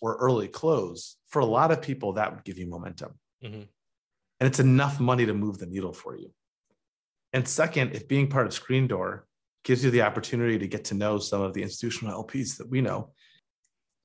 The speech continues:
Speaker 1: when you grow out of Screen Door, you will do so having had the opportunity to get to know some of these L Ps in a working relationship that's, like, low stakes for both of you.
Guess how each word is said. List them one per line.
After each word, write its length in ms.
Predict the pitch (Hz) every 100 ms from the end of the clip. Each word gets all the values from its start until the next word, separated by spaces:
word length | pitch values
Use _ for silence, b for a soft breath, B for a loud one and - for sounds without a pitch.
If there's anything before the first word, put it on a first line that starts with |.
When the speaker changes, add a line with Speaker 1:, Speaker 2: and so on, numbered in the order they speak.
| _ -
Speaker 1:
when 200 | 123 143
you 120 | 165
grow 200 | 131 127
out 100 | 120
of 80 | 117
Screen 280 | - 139 165
Door, 300 | 107 98 107 _ _ _ _ _ - - -
you 180 | 123
will 100 | 151
do 180 | 127 147
so 260 | 160 135 110
having 260 | 127 120
had 240 | 101 127 135
the 80 | 117
opportunity 460 | 110 - 120 110
to 80 | 98
get 180 | 101 -
to 100 | 101
know 420 | 98 104 107 98
some 260 | - 98 95
of 80 |
these 200 | 95 98
L 160 | 95 -
Ps 500 | - 98 - - - - _ _ _ _ _ _ -
in 80 | 151
a 40 |
working 280 | 147 190 196
relationship 500 | 120 110 127 107 113
that's, 220 | 123 -
like, 280 | 123 113 - - _
low 160 | 117 135
stakes 280 | - 123 -
for 100 | 110
both 180 | 98 87
of 60 |
you. 120 | 80